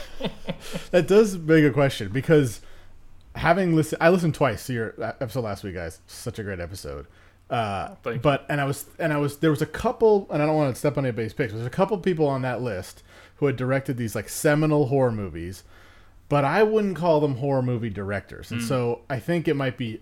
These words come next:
Speaker 1: good for us to at least quickly discuss, uh, like we do on the Get Your Film Fix podcast, that'll be the first of many plugs,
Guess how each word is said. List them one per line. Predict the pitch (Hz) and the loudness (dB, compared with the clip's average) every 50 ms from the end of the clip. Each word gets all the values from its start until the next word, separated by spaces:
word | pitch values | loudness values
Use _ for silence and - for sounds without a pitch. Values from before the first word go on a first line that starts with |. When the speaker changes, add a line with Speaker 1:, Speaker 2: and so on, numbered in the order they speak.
| - - 135 | -10 -10 -6
Speaker 1:
good | 107 123 143 135 127 117 107 | -2 0 0 0 0 -2 -4
for | - 127 120 | -4 -4 -4
us | 110 110 - - | -4 -6 -8 -8
to | 113 110 | -8 -8
at | 87 117 113 | -6 -8 -8
least | 113 110 98 - - | -8 -10 -12 -14 -16
quickly | - - - 151 143 - 135 120 | -8 -2 0 0 0 0 -4 -6
discuss, | 107 107 101 - - - 110 101 95 - - - - - | -4 -6 -8 -8 -6 -6 -4 -4 -6 -8 -14 -18 -12 -8
uh, | 120 107 98 92 90 | -6 -6 -4 -6 -6
like | 95 104 101 | -6 -8 -8
we | - 110 | -8 -8
do | 101 110 104 | -8 -8 -8
on | 95 | -8
the | 95 | -8
Get | 85 107 - | -10 -12 -12
Your | 82 107 | -12 -10
Film | - - 143 165 160 135 | -6 -2 0 0 0 0
Fix | 127 104 95 - | -2 -4 -6 -8
podcast, | - 104 90 85 80 - 104 95 92 - | -10 -10 -10 -8 -8 -8 -10 -10 -8 -10
that'll | 98 95 | -10 -10
be | 78 87 76 | -10 -10 -12
the | 85 | -14
first | - - 117 98 95 - - | -12 -10 -10 -10 -10 -12 -14
of | 85 | -12
many | 92 95 104 101 95 85 78 - - | -10 -8 -8 -8 -10 -10 -14 -16 -16
plugs, | - - 87 82 80 82 78 - - | -14 -12 -10 -10 -10 -12 -14 -16 -16